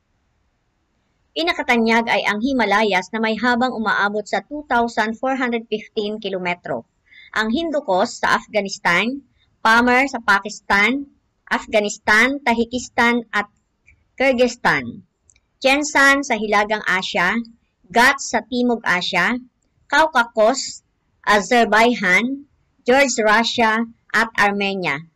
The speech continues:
At ang Ural sa Kanlurang Asya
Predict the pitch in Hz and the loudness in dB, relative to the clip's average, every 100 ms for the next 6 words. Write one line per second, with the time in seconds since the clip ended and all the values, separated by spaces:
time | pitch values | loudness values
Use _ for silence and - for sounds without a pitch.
0 | _ _ _ _ _ - 254 277 233 233 | _ _ _ _ _ -2 -2 2 2 0
1 | 226 294 277 175 185 254 302 302 - 233 | -2 -4 2 4 4 0 -6 -12 -6 -2
2 | 220 220 262 247 240 202 202 - 175 | 0 2 4 2 2 0 0 0 -2